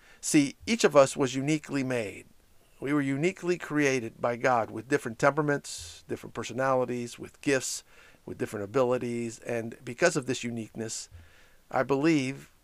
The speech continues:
we sense God best and connect with Him best when we discover our best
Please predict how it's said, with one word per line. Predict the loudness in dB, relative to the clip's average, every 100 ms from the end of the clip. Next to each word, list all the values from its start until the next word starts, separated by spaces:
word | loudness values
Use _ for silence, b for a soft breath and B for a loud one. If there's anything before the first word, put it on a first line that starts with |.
| -8
we | -2 -2
sense | -2 6 6 6 2
God | 0 2 2 0 4
best | 4 4 -2 -8
and | -10 -8
connect | -6 -2 0 0 -2
with | -6 -6
Him | -6 -8 -8
best | -2 0 0 -6 -18 b b b b b b
when | -2 0
we | 0 -2
discover | -2 -2 -2 0 2 2 -2
our | -2 -2
best | 0 0 0 -8